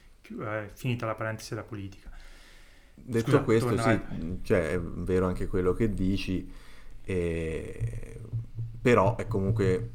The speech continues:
Speaker 2: nonostante sia anche tutto sommato divertente la scena perché fa ridere come è vestito lui quando entra in
Speaker 1: <laughs> Sì,
Speaker 2: sinagoga.
Speaker 1: bellissimo.
Speaker 2: Eh, <laughs> però, ehm, sì, è, è comunque un, un venir meno al...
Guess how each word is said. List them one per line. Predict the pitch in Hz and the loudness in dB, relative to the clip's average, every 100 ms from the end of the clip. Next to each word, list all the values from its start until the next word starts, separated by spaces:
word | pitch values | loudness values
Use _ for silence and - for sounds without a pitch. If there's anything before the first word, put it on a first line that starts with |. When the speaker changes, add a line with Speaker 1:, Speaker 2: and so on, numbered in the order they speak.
| - | -10
Speaker 2:
nonostante | - 107 110 113 151 156 | -4 0 2 6 6 6
sia | 120 113 120 117 - | 4 8 6 6 2
anche | 117 120 123 | 4 4 2
tutto | 113 - | 0 0
sommato | 95 107 117 123 | 2 4 4 4
divertente | 104 98 92 - 110 107 | 4 4 2 4 4 4
la | 90 87 | 2 0
scena | - 104 92 | 0 2 2
perché | 85 90 | 0 -4
fa | - 85 | -4 -4
ridere | 87 87 87 | 0 -2 -2
come | 87 | -4
è | 85 | -4
vestito | 85 92 85 | -4 -4 -2
lui | 87 87 | -2 -2
quando | 87 85 | -2 -4
entra | 85 101 | -4 -2
in | 87 | -4
Speaker 1:
<laughs> | |
Sì, | - | -2
Speaker 2:
sinagoga. | 92 92 92 82 80 | -2 0 0 0 -2
Speaker 1:
bellissimo. | 160 - - - - - 214 | -4 -8 -10 -10 -8 -2 2
Speaker 2:
Eh, | 113 98 - - - - 214 - - - - - - - - - 147 - | 8 12 12 12 10 4 -2 -2 -6 -6 -6 -6 -10 -8 -8 -8 -10 -12
<laughs> | 156 | 0
però, | 143 123 104 117 123 - | 6 8 10 8 6 2
ehm, | 104 95 92 90 87 87 80 76 73 - - - - - - - | 4 6 6 6 4 2 -2 -6 -8 -12 -18 -20 -20 -20 -14 -2
sì, | 151 143 | 0 0
è, | 90 92 95 - - - - - - - - - - - | -4 -2 -4 -4 -12 -18 -18 -18 -16 -16 -18 -20 -20 -18
è | - | -10
comunque | 107 98 95 113 | -4 -2 2 4
un, | 98 95 92 | 4 4 2
un | 90 87 90 | 2 0 0
venir | 95 95 92 | 0 0 0
meno | 92 95 95 90 | 0 0 0 0
al... | 87 90 87 82 | 2 0 0 -2